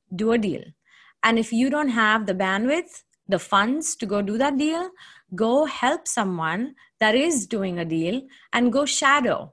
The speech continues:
you know. This, over this last week has been, like, just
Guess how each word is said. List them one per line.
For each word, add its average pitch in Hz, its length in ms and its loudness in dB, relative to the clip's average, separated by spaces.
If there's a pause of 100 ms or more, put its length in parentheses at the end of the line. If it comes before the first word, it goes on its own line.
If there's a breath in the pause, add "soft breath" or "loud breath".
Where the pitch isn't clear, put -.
(140)
you 214 100 -4
know. 196 220 0 (460 loud breath)
This, 240 340 4
over 247 160 0
this 254 180 -6
last 220 300 2
week 226 220 -2
has 208 180 -2
been, 202 240 -2
like, 190 180 -2
just 202 220 -6